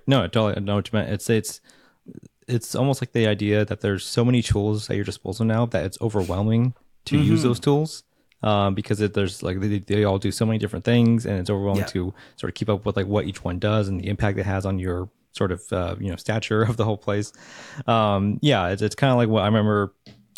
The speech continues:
Speaker 1: uh, a roundtable I watched a long time ago with, uh, Guillermo del Toro, and talked with a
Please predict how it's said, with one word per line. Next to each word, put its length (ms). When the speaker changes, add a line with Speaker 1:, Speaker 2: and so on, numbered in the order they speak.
Speaker 1:
uh, 220
a 60
roundtable 500
I 40
watched 280
a 40
long 100
time 180
ago 160
with, 200
uh, 100
Guillermo 260
del 160
Toro, 340
and 140
talked 260
with 160
a 240